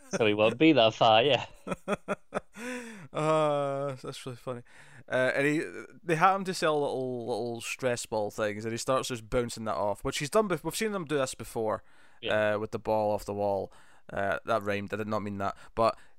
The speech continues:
Speaker 2: you know, he starts doing that off the window. I was actually, sp-, I don't know why I thought the window was gonna <laughs> smash, like, after the third time.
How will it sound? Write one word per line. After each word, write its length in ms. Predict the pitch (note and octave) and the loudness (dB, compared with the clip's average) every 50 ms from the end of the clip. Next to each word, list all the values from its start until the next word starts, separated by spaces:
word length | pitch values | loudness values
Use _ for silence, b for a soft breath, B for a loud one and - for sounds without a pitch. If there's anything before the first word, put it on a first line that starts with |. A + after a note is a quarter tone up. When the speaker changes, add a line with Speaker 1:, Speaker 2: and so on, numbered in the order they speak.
| - - | -16 -10
Speaker 2:
you 200 | - D2+ G#2+ C3+ | -8 -6 -2 0
know, 80 | C#3 C3 | 2 2
he 60 | B2 | 2
starts 220 | - E3 D#3+ D3+ - | 4 4 4 4 2
doing 160 | - C3+ B2+ | -2 0 2
that 80 | B2+ | 2
off 120 | A#2 A#2+ - | 2 2 0
the 60 | - | -2
window. 200 | G#2+ A2+ A2+ G#2+ | -4 -2 2 6
I 120 | C3 E3 A3 | 8 10 10
was 100 | B3+ C4+ | 10 8
actually, 200 | C#4+ - - G#3 - | 6 2 2 -2 -4
sp-, 160 | - - - | -4 -2 2
I 40 | E3 | 4
don't 100 | F#3 A#3 | 6 6
know 60 | C4 | 6
why 260 | A#3+ D#3+ C3+ B2+ C3 B2+ | 8 8 8 8 8 8
I 60 | C3+ | 6
thought 180 | - - E3+ - | 4 4 0 0
the 60 | D3+ | 0
window 260 | B2 A2+ A2+ A#2 C#3 | 0 0 -2 -2 -2
was 100 | C#3 C#3 B2+ | -4 -4 -4
gonna 180 | C3+ C3 C#3 | -4 -6 -4
<laughs> 0 | |
smash, 500 | - - - C3+ C3+ B2+ - - - - | -4 -4 0 0 2 2 2 2 2 0
like, 120 | C#3+ - - | 0 0 0
after 260 | A#2 A2+ - - B2 | 0 0 0 0 -2
the 80 | A#2+ A2+ | -2 -2
third 260 | - - A2+ A2 - | -4 -4 -4 -4 -2
time. 380 | - A2 A2 A2+ C3 C#3 C#3+ | -2 -2 -2 -2 -4 -10 -14